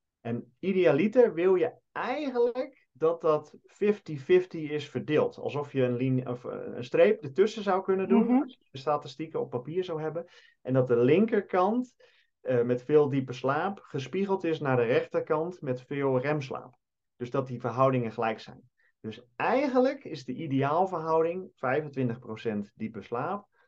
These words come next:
Speaker 1: en dan vijfentwintig procent remslaap.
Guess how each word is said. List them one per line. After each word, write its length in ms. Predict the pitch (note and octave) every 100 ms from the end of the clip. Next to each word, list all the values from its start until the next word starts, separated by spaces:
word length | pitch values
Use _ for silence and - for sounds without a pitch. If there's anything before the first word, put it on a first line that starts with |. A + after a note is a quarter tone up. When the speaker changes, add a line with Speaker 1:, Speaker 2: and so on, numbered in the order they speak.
| _
Speaker 1:
en 120 | _ A2
dan 120 | G#2+
vijfentwintig 580 | A2 B2+ C3 B2+ A2+ A2
procent 560 | G2 G2 G#2+ F#2+ - _
remslaap. 720 | F2 G#2 D#3+ - D#3 F3 G3+